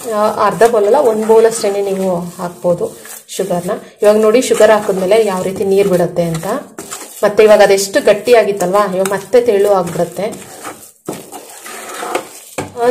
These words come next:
ತುಂಬ ಜನ ಏನ್ ಮಾಡ್ತೀರಾ ಅಂದ್ರೆ, ಕೇಸರಿ ಬಾತ್ ಅಂತ ಹೇಳಿದ್ರೆ ಹಾಲು ಹಾಕ್ಬಿಡ್ತೀರಾ. ಯಾವುದೇ ಕಾರಣಕ್ಕೂ ಕೇಸರಿ ಬಾತಿಗೆ ಹಾಲು ಹಾಕ್ಬೇಡಿ, ಟೇಸ್ಟ್ ಬರಲ್ಲ ಅದು.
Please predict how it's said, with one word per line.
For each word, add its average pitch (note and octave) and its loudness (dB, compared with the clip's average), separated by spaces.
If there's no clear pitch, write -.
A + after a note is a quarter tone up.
ತುಂಬ B3+ 4
ಜನ C#4 2
ಏನ್ C4+ 0
ಮಾಡ್ತೀರಾ B3+ 0
ಅಂದ್ರೆ, G#3 0
ಕೇಸರಿ A3 0
ಬಾತ್ A#3+ 2
ಅಂತ A3 -2
ಹೇಳಿದ್ರೆ G#3 0
ಹಾಲು G#3 4
ಹಾಕ್ಬಿಡ್ತೀರಾ. F#3+ -4
ಯಾವುದೇ A#3 6
ಕಾರಣಕ್ಕೂ A3+ 2
ಕೇಸರಿ G#3+ 0
ಬಾತಿಗೆ G3+ -6
ಹಾಲು G3 -2
ಹಾಕ್ಬೇಡಿ, F3+ -2
ಟೇಸ್ಟ್ G3+ -2
ಬರಲ್ಲ F#3+ 2
ಅದು. F3+ -6